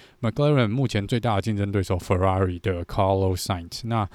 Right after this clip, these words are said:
呃，我们也知道 Carlos Sainz 因为换引擎的关系呢，本来就要从最后一名起跑。那他其实大可以像上一站 Lec-，呃，Leclerc 那样，或是像 Max Verstappen 那样哦，我就连跑都不跑，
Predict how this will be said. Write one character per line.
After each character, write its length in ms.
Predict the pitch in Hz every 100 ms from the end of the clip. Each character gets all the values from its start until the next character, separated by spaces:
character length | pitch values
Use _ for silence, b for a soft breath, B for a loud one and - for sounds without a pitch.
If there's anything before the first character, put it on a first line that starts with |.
| B B B B B
呃， 380 | 123 123 120 110
我 120 | 110
们 100 | 131
也 80 | 139
知 80 | 123
道 160 | 139
Carlos 320 | 120 127 127 127
Sainz 400 | 135 120 101 110
因 80 |
为 220 | 113 110 98
换 200 | 135 113
引 140 | 92
擎 160 | 92 92
的 80 |
关 180 | 101 107
系 200 | 104 117
呢， 200 | 113 104 95
本 120 | 92
来 160 | 87 95
就 100 | 143
要 60 | 143
从 160 | 110
最 100 | 120
后 60 | 120
一 40 |
名 120 | 101
起 200 | 98 92
跑。 360 | 92 90 90 95
那 140 | 127 135
他 220 | - 156
其 160 | -
实 140 | 135 135
大 220 | - 139
可 140 | -
以 100 | 113
像 300 | 95 120 107 92
上 300 | - - 123
一 60 | 107
站 240 | 123 104
Lec-， 120 | 90 - - -
呃， 220 | 104 92
Leclerc 360 | 92 - 143 101
那 180 | 104 101
样， 140 | 98
或 140 | 110
是 120 | 110 110
像 340 | - 110 98
Max 220 | 98 95
Verstappen 220 | - 117 95
那 160 | 95
样 140 | 95 90
哦， 80 | 98
我 200 | 92 87
就 200 | - 143
连 180 | 101 117
跑 260 | - 95 92
都 80 |
不 80 | 123
跑， 260 | 127 90